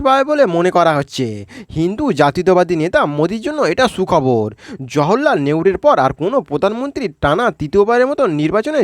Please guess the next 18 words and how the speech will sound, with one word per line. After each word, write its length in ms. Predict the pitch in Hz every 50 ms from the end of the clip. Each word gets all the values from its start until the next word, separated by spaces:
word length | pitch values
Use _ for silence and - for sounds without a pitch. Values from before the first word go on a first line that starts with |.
| 139 135
জয়ী 180 | 160 190 208 185
হননি। 320 | 160 156 147 139 127 117 107 101 101 113 - _ - - 113 117
ব্রিটেনের 420 | 135 175 165 220 254 285 311 220 139 120
বিবিসি 320 | 135 151 151 202 196 - 240 -
প্রতিবেদনে 480 | 220 226 220 233 214 226 214 226 226 220 185 -
উল্লেখ 200 | 151 175 208 226 - -
করা 140 | 269 269 269 269
হয়েছে, 200 | 294 302 - 269 180 139 127
বিভিন্ন 260 | 139 139 165 175 185 185 - -
সংবাদ 260 | 147 147 165 185 220 220 -
সংস্থার 400 | 262 277 302 302 - 262 - - -
প্রকাশিত 360 | 160 175 214 226 - - - 254 - - - 151 151
এক্সিট 260 | 147 147 175 226 233 -
পোল 140 | 403 415 214 - -
অতীতে 280 | 147 - 233 254 294 247 147 120 110
ভুল 160 | 135 202 269 262 -
প্রমাণিত 360 | 208 226 233 254 277 302 302 240 190
হয়েছে। 340 | 170 156 151 - - 123